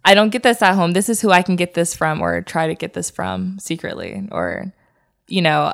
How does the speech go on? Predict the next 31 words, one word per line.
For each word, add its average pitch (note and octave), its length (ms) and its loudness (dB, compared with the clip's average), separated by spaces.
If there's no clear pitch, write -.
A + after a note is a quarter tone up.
I F3+ 140 8
don't F#3+ 120 6
think F#3+ 140 0
she - 120 -2
had E3+ 200 4
that D#3+ 240 4
connection D#3+ 560 -4
with E3 160 -6
her E3+ 120 -8
parents. - 720 -2
And E3 180 -4
so E3 160 2
when E3 200 -2
she E3+ 340 -8
found D#3+ 240 0
it E3 80 -4
with F3 160 -6
Arnold, D#3+ 460 -4
she - 200 -10
hung D#3+ 280 -8
on F#2 260 -6
to B2+ 220 -8
it F2 100 -6
and, F3+ 220 -10
you - 220 -6
know, C#3 320 0
was D#3+ 340 -4
a F#3+ 60 -8
little F2+ 300 -4
obsessed, - 560 -10
but - 300 -12